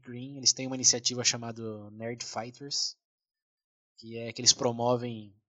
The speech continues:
é, abraçar tudo que é interesse cultural, multimídia, é, como forma, como um atributo de orgulho, mais do que de, de vergonha ou reclusão, et cetera. E fomentar essa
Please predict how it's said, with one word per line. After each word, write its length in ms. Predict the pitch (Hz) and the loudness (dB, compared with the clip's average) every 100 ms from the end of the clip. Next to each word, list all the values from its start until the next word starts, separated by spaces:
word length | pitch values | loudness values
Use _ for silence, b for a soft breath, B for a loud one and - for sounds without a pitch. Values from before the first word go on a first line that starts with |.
| _ _ _ _ _ _ _ | _ _ _ _ _ _ _
é, 100 | 117 | -8
abraçar 540 | 120 127 120 - 131 | -2 4 8 8 6
tudo 180 | 135 135 | 2 -2
que 100 | - | -2
é 40 | 135 | -4
interesse 720 | 123 123 120 120 131 113 107 | -4 -4 4 6 6 4 -8
cultural, 500 | - 123 120 117 120 | -8 -8 -4 0 0
multimídia, 720 | 123 113 - 110 117 127 135 139 _ _ _ _ _ _ _ | 0 2 2 0 -8 -8 -8 -12 _ _ _ _ _ _ _
é, 120 | 113 | -16
como 280 | - 135 147 | -8 -2 0
forma, 800 | - 151 156 156 143 127 120 123 - _ | 4 4 6 8 8 6 0 -8 -14 _
como 160 | 143 139 | -6 -2
um 20 | |
atributo 400 | 135 139 147 151 | 2 4 4 6
de 120 | 165 | 8
orgulho, 440 | 151 127 123 107 | 6 6 2 0
mais 240 | 104 110 113 | -8 -6 -6
do 80 | 117 | -6
que 160 | 123 | -8
de, 240 | 113 107 104 | -8 -8 -10
de 140 | 107 | -8
vergonha 560 | 113 110 107 120 117 107 | -4 -4 -2 -2 -2 -6
ou 140 | 101 | -8
reclusão, 520 | 101 - 117 107 110 | -10 -6 -2 0 0
et 140 | 113 - | 0 4
cetera. 340 | 107 95 107 | 4 0 -14
E 60 | 107 | -8
fomentar 520 | 127 127 123 127 131 | -6 -4 -4 -4 0
essa 540 | 127 - 127 113 107 | 2 2 0 -10 -14